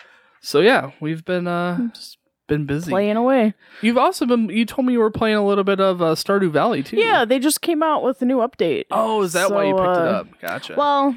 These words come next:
Speaker 1: You've
Speaker 2: it,
Speaker 1: had
Speaker 2: I
Speaker 1: it,
Speaker 2: picked
Speaker 1: right?
Speaker 2: it up before the update, but, uh, I've been playing, I haven't actually played since the update. I've been a little busy with Pokemon.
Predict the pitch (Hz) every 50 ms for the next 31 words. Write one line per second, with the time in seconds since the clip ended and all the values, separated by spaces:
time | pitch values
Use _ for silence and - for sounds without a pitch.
0 | - - 208 - 262 285 294 339 359 359 262 214 427 440 - - 381 349 320 -
1 | 294 262 - - 311 294 226 247 202 190 185 - 208 196 190 190 185 185 - -
2 | 190 185 180 165 - 139 185 185 180 175 - - 262 277 233 254 247 - - 247
3 | 233 - - 240 302 370 403 302 220 262 262 - - - 226 208 - - 220 214
4 | 214 185 - - 202 220 226 - - 269 269 269 269 - 285 294 277 240 196 175
5 | 185 185 180 180 175 180 160 190 180 165 185 165 170 - - 185 175 - 190 202
6 | 214 226 226